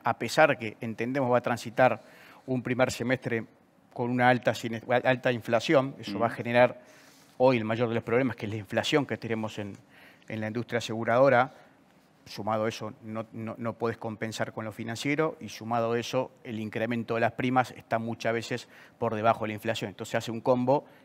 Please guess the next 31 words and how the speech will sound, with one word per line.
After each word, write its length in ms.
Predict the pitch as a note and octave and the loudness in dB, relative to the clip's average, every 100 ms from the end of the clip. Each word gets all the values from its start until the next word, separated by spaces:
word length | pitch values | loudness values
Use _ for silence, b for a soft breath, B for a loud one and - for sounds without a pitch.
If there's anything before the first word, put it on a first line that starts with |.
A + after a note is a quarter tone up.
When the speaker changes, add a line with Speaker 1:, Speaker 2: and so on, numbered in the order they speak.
| _ | _
Speaker 1:
que 80 | G#2+ | -4
la 120 | G#2+ | -4
industria 400 | G#2 E3 E3+ B2+ | 2 2 4 2
de 60 | A#2+ | 0
seguro 340 | A#2+ C3 A#2 | -2 -2 -2
en 40 | |
los 100 | G2+ | -6
últimos 280 | A2+ A#2+ A#2+ | -8 -4 -2
dos 160 | B2+ C3 | 0 0
años 180 | C#3 B2+ | 0 -2
fueron 200 | A2+ A2 | -4 -4
los 100 | - | -2
peores 320 | A#2+ B2 A#2 | -2 0 2
balances 420 | A#2 A#2+ A#2 B2 | 2 2 0 -4
presentados 720 | A#2 - A2 B2 B2+ C#3 - B B | -6 -8 0 4 6 4 -2 B B
de 60 | - | -14
los 80 | G2+ | -10
últimos 260 | - A2+ | -6 -4
veinticinco, 640 | G#2+ G2+ - D3 F2+ - - _ - | -4 -4 -2 -2 -2 -10 -18 _ -8
¿no? 80 | |
Entonces 400 | C#3 B2 A#2 A2+ - | -6 -4 -2 -4 2
esa 220 | B2 C3+ | 4 6
combinación, 760 | C3 C3 C3 B2+ - C#3+ E3+ B B B - | 4 2 2 2 4 4 4 B B B 2
la 120 | A#2 | 4
foto 360 | D3 D3 C3 | 4 4 4
hoy 180 | C3 D#3+ | 6 4
es 140 | B2 A2+ | 0 4
mala. 380 | C3 D#2+ E2+ - | 4 4 -6 0
Ahora, 380 | A#2+ A2 F#2 - B B B - | 2 2 0 -8 B B B 2
para 160 | A#2 | 4
adelante, 580 | A#2+ C3+ G3+ A3 E3 G#2 | 8 8 8 8 4 4